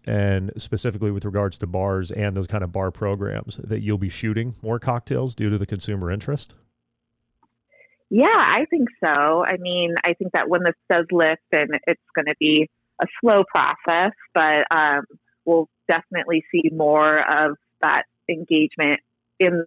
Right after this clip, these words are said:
Speaker 2: bar atmosphere and, um, seeing people with more interest in going out to the bars to drink. So there'll definitely be more, more actual cocktails made, um, in a glass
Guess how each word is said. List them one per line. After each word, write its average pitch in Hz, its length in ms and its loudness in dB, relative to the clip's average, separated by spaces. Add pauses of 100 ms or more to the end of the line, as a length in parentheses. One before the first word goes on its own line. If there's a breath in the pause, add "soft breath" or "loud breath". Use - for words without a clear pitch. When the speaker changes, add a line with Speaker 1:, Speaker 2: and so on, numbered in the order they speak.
Speaker 2:
bar 147 480 4
atmosphere 143 920 -4
and, 139 360 -4 (640)
um, 127 580 -6 (380)
seeing 151 420 0
people 139 600 2 (380)
with 160 260 0
more 170 320 4
interest 156 480 0 (180)
in 147 200 0
going 143 340 2
out 185 100 0
to - 80 -20
the 170 80 2
bars 135 280 2 (140)
to 156 140 0
drink. 143 320 0 (140)
So 135 260 2 (380 soft breath)
there'll 165 200 2
definitely 156 640 -2
be 151 340 2 (320)
more, 170 680 4 (240)
more 190 280 2 (140)
actual 175 400 0
cocktails 170 640 0
made, 165 420 0 (160)
um, 170 140 0 (100)
in 180 160 0
a 175 60 0
glass 160 480 2